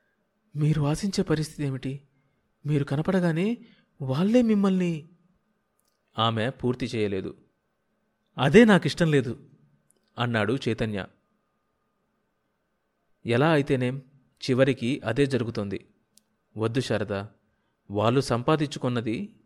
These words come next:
వాళ్ళే అనుభవించని." వాళ్ళ పెళ్లి గురించి మంచి వార్త చెప్పావు. అదే చాలు. కౌసల్య పట్ల బాధ తప్ప ఇంకేమీ లేదు నాకు. ఇంకేముందని ఆ ఇంటికి రావాలి నేను? కానీ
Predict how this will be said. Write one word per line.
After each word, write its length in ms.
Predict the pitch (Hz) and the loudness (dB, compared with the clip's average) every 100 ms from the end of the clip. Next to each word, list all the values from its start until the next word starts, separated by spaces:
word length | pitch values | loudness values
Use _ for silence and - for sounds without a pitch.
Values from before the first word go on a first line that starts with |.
| _ 110 | _ -2
వాళ్ళే 400 | 107 120 143 135 | 0 2 0 0
అనుభవించని." 640 | 120 117 107 107 98 101 _ _ _ _ _ _ _ - | -2 -4 -4 -6 -8 -12 _ _ _ _ _ _ _ -6
వాళ్ళ 300 | 117 123 156 | 4 6 6
పెళ్లి 300 | 160 135 143 | 4 2 2
గురించి 460 | 185 190 160 - 123 | 4 2 0 -2 -4
మంచి 360 | 147 110 117 139 | -2 -6 -4 -2
వార్త 340 | 123 120 117 | -2 -2 -6
చెప్పావు. 420 | 110 107 101 - - _ _ _ _ _ _ - | -6 -4 -6 -8 -16 _ _ _ _ _ _ -6
అదే 240 | 113 143 143 | 0 2 2
చాలు. 240 | 110 104 - _ _ _ _ _ _ _ - | -2 -4 -10 _ _ _ _ _ _ _ -4
కౌసల్య 400 | 120 123 147 135 | 0 2 2 0
పట్ల 280 | 127 117 117 | 0 0 0
బాధ 240 | 101 113 | 0 0
తప్ప 440 | 131 113 - 110 170 - _ _ _ 131 | 0 -4 -2 -4 -4 -14 _ _ _ -2
ఇంకేమీ 480 | 170 160 160 185 | 0 2 2 4
లేదు 220 | 139 127 117 | 4 2 2
నాకు. 320 | 101 - - _ _ _ _ _ _ _ _ _ _ - | -2 -6 -14 _ _ _ _ _ _ _ _ _ _ -6
ఇంకేముందని 720 | 185 202 165 151 220 220 214 | -2 0 4 4 6 4 4
ఆ 120 | 175 156 | 6 4
ఇంటికి 280 | 147 160 | 4 0
రావాలి 340 | 160 143 143 139 | 2 2 2 0
నేను? 300 | 127 117 139 - _ _ _ _ _ _ _ _ _ _ _ _ _ _ _ _ _ _ _ _ - | -2 -4 -6 -14 _ _ _ _ _ _ _ _ _ _ _ _ _ _ _ _ _ _ _ _ -4
కానీ 460 | 160 170 180 170 | 0 0 0 -2